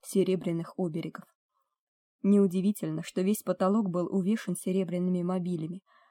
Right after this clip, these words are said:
которые тихо раскачивались сейчас в потоках воздуха, созданных закрывшейся дверью. Мобили тихо, мелодично перезванивались,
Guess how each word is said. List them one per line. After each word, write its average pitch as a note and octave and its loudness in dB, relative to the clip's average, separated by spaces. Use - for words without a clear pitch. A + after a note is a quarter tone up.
которые F3+ 0
тихо F#3 -4
раскачивались E3 -4
сейчас - -10
в - -18
потоках E3+ -6
воздуха, G3 -6
созданных E3 -2
закрывшейся E3+ -4
дверью. D#3+ -6
Мобили G#3+ 6
тихо, - -6
мелодично F3 -2
перезванивались, D#3+ -6